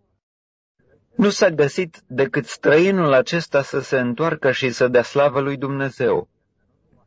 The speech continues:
Apoi a zis: „Scoală-te și pleacă. Credința ta te-a mântuit.” Fariseii au întrebat pe Iisus când va veni împărăția lui Dumnezeu.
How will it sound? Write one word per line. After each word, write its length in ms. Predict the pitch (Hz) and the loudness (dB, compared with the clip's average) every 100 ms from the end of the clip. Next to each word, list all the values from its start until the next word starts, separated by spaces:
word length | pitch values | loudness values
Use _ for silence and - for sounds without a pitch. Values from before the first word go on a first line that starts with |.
| _ _ _ _ _ _ _ | _ _ _ _ _ _ _
Apoi 400 | 120 151 156 135 | -4 0 2 2
a 80 | 113 | 0
zis: 520 | 87 78 69 - _ _ _ _ _ _ _ _ _ _ _ _ _ | -2 -6 -8 -16 _ _ _ _ _ _ _ _ _ _ _ _ _
„Scoală-te 580 | - - 160 143 110 113 | -8 0 4 4 4 2
și 200 | 101 101 | 0 -4
pleacă. 600 | 82 85 71 - - - _ _ _ _ _ _ _ _ _ _ | -6 -6 -6 -10 -18 -20 _ _ _ _ _ _ _ _ _ _
Credința 600 | - 147 147 127 110 107 | -2 0 2 2 2 0
ta 220 | 95 87 78 | 0 -2 -2
te-a 200 | 85 76 | -4 -4
mântuit.” 760 | 78 73 80 71 67 _ - _ _ _ _ _ _ _ _ _ _ _ _ _ _ _ _ _ _ _ _ _ _ _ _ _ _ _ _ _ | -6 -6 -8 -8 -10 _ -20 _ _ _ _ _ _ _ _ _ _ _ _ _ _ _ _ _ _ _ _ _ _ _ _ _ _ _ _ _
Fariseii 800 | - 135 151 - 214 208 175 - | -2 0 0 -2 -2 -2 -6 -2
au 140 | 131 | 0
întrebat 420 | 131 131 131 151 - | 2 2 2 2 0
pe 80 | 120 | 0
Iisus 520 | 113 107 - 123 - _ - _ _ | 0 -2 -8 -10 -12 _ -20 _ _
când 240 | - 196 147 | 0 0 2
va 160 | 135 | 0
veni 280 | 120 123 139 | 2 2 2
împărăția 600 | 127 113 110 107 - 117 | 2 4 4 2 0 0
lui 200 | 98 90 | 0 -2
Dumnezeu. 640 | 87 92 92 85 73 67 | -4 -6 -6 -6 -8 -8